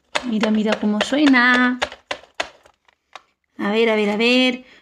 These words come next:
Un billetito de quinientos. Ah, no, de quinientos no, de cincuenta.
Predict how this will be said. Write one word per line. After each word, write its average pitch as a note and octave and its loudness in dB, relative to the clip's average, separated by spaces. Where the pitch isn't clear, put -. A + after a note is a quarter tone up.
Un C#4+ 8
billetito A3+ 4
de B3 2
quinientos. B3 0
Ah, A#3+ 0
no, A3 0
de G3+ 2
quinientos A#3 0
no, G#3+ 0
de G3+ 0
cincuenta. G#3 0